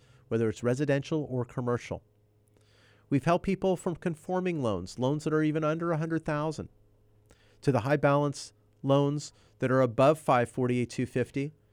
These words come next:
to the jumbo loans that go even higher. We are here to provide you solutions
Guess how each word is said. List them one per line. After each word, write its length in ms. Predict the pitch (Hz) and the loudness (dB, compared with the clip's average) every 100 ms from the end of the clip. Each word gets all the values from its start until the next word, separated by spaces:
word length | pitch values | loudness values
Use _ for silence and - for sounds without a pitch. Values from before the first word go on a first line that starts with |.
| _ _ | _ _
to 100 | - | 0
the 100 | 147 | 2
jumbo 360 | 135 156 160 180 | 4 2 2 2
loans 520 | 165 156 165 180 - _ _ - | 2 2 0 -4 -14 _ _ -2
that 120 | 135 | 2
go 200 | 131 131 | 4 4
even 240 | 123 135 | 0 -2
higher. 380 | 127 123 101 95 _ _ _ _ _ _ _ _ _ _ _ _ _ _ | -2 0 0 -2 _ _ _ _ _ _ _ _ _ _ _ _ _ _
We 280 | 123 147 202 | -4 2 4
are 180 | 214 190 | 4 4
here 380 | 151 156 156 156 | 2 2 2 0
to 120 | - | -4
provide 440 | 147 135 123 123 | -4 2 2 2
you 100 | 127 | -2
solutions 960 | 123 - 120 127 151 - 190 208 - | -4 -4 -2 0 0 -2 -4 -6 -12